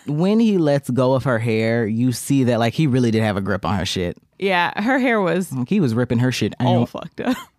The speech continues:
Speaker 2: <laughs>
Speaker 1: They've been, I don't know, this has nothing to do with Buffy, but they've been doing this, like, uh, Twitter moment of the <laughs> decade thing.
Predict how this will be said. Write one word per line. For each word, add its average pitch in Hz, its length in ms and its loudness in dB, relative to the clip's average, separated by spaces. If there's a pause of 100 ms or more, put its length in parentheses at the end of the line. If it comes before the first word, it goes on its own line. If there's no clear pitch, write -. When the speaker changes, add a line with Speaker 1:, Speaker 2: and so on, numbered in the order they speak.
Speaker 2:
<laughs> - 680 -6
Speaker 1:
They've 226 140 -2
been, 220 160 0
I 175 80 2
don't 190 160 0
know, 156 80 2
this 170 100 2
has 170 160 2
nothing 127 260 2
to 127 60 2
do 120 160 0
with 117 140 0
Buffy, 123 280 0
but 127 140 0
they've 160 160 2
been 165 140 2
doing 139 220 2
this, 127 180 0
like, 123 220 0
uh, 120 200 0
Twitter 147 280 0
moment 135 360 0
of 127 180 -4
the 135 60 -4
<laughs> 135 160 -2
decade 185 480 0
thing. 180 360 -2